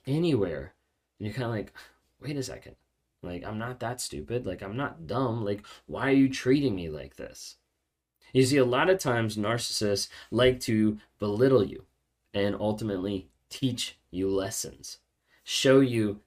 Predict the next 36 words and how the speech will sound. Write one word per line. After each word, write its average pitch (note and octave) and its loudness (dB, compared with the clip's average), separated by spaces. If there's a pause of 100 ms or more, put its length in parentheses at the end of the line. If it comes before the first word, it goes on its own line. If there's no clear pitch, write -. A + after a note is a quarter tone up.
that G2 0
they're G#2 0
in F2+ -4
charge, - -10 (200)
show C#3 6
you C3 6
that G#2 -4
they're G#2+ 0
the F#2+ -2
boss. - -8
And A2 -2
a G#2 2
lot G#2+ 2
of C3+ 0
times A#2+ -2
they'll G2+ 0
belittle A2 4
you G2+ 0 (220)
with G#2 -6
their F2 -2
tone, B2+ 2 (140)
with F#2+ -4
their - -2
actions, B2+ 2
with G2+ -4
their G2 2
words, B2 6
with G#2 -4 (100)
anything D3+ 4
they B2 2
can A#2 -6
do A2+ 2 (240)
to A#2 -2
lower C3+ 6
and B2 -2
decrease G#2 -2